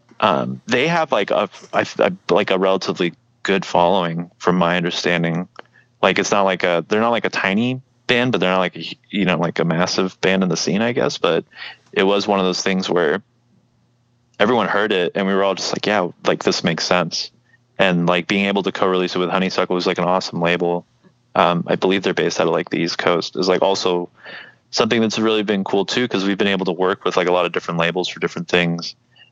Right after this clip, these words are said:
Like, uh, another member of the collective who also works with the label is, um,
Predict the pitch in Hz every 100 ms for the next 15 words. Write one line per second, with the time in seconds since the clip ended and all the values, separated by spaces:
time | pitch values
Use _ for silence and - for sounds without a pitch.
0 | _ - 92 - - 90 85 80 - -
1 | _ _ 95 95 90 90 92 92 85 90
2 | - 90 87 90 87 85 - 90 87 -
3 | 82 87 - 92 90 90 87 85 - 90
4 | 85 85